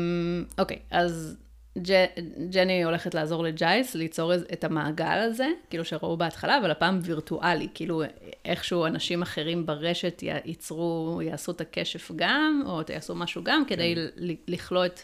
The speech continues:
Speaker 2: היא
Speaker 1: מולוך.
Speaker 2: תכתוב בהייד פארק, ואז, אה, בפורום של הייד פארק יענו לה, ואנשים מכל מיני מקומות בעולם יעשו, אה,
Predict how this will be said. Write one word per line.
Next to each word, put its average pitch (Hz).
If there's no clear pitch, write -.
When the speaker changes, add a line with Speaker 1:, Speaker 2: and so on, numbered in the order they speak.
Speaker 2:
היא -
Speaker 1:
מולוך. 233
Speaker 2:
תכתוב 185
בהייד 170
פארק, 117
ואז, 127
אה, 131
בפורום 156
של 147
הייד 156
פארק 120
יענו 117
לה, 135
ואנשים 113
מכל 135
מיני 139
מקומות 131
בעולם 143
יעשו, 107
אה, 104